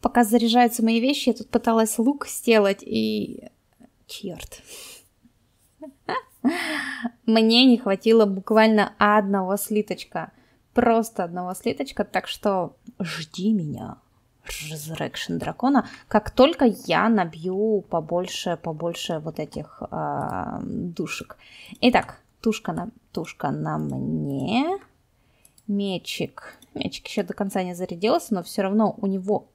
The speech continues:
атака плюс сорок, плюс сорок. И да, я летаю! Ребята, я летаю! Юху!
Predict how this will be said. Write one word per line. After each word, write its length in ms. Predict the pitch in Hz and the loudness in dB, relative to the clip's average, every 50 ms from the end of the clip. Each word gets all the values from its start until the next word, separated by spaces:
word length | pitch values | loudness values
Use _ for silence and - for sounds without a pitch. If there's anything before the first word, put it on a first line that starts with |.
| _ _ | _ _
атака 1160 | - 170 175 - - _ _ _ _ _ _ - 233 226 226 233 240 240 240 240 208 190 - - - - - - - - - - _ _ _ - | -14 -10 -10 -12 -12 _ _ _ _ _ _ 0 2 2 4 2 2 4 4 2 2 2 0 -4 -10 -16 -18 -18 -18 -20 -20 -20 _ _ _ 8
плюс 500 | 277 269 269 302 311 294 285 262 - - | 8 8 10 8 6 4 2 2 2 0
сорок, 580 | - - - 277 262 262 254 233 196 - - | 0 0 2 2 4 4 4 2 2 -2 -4
плюс 220 | - 233 247 240 - | -2 0 0 0 2
сорок. 240 | - 233 208 196 - | 2 2 2 2 -2
И 480 | - - 247 254 277 302 320 330 311 _ _ - _ _ _ _ _ | 0 2 4 4 4 4 2 -2 -4 _ _ -20 _ _ _ _ _
да, 520 | 196 202 226 330 359 381 392 392 392 392 | -6 6 8 10 10 10 8 4 4 4
я 200 | 381 359 370 370 | 2 4 4 2
летаю! 720 | 370 370 370 359 - 370 359 359 359 311 294 285 262 247 - - | 2 2 -2 2 2 4 4 4 2 0 0 0 0 0 2 2
Ребята, 480 | 247 269 330 370 - - - - 415 | 2 2 2 0 0 0 0 0 0
я 160 | 381 - 427 427 | 0 2 2 2
летаю! 640 | 427 453 427 - - 440 466 440 415 403 381 349 311 | 2 2 0 4 6 6 8 8 8 8 8 6 6
Юху! 1600 | 262 240 233 240 285 359 480 523 494 - - - 480 480 494 494 508 494 494 480 480 466 466 453 440 427 415 392 349 302 254 - | 4 4 4 4 8 12 12 12 12 10 4 6 8 10 12 12 10 10 10 10 10 12 12 12 12 12 10 10 8 6 4 2